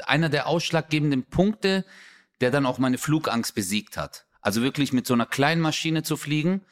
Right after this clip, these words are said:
weil man denkt immer so, hoffentlich ist es eine Riesenmaschine und, äh, dann wackelt's weniger. Das hat gar nichts damit zu tun. Also ich fand auch wirklich so eine kleine Maschine, es hat schon, es gab so echt Turbulenzen, aber es hat mich gar nicht gejuckt dort. Dort hat's mich gar nicht gejuckt, weil,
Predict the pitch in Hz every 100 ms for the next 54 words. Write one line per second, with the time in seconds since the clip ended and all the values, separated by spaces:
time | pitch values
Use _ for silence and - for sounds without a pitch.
0 | - - 113 123 123 139 143 139 123 120
1 | 135 127 139 - - 120 127 110 123 131
2 | 131 113 - 110 110 113 104 98 - -
3 | - - 101 95 110 113 123 - 117 -
4 | 98 90 101 98 143 120 117 131 123 -
5 | 92 - 85 - 87 98 104 - 160 165
6 | 127 165 165 147 131 127 156 180 170 151
7 | - 151 135 131 - _ - _ - 214
8 | 247 190 - 135 - 185 - 170 190 -
9 | 202 170 165 214 233 240 277 - - -
10 | _ - 120 156 - 147 143 110 165 247
11 | 247 - 220 208 247 - 92 82 - _
12 | _ _ _ - 196 202 202 196 - 202
13 | 220 160 - 101 90 - 107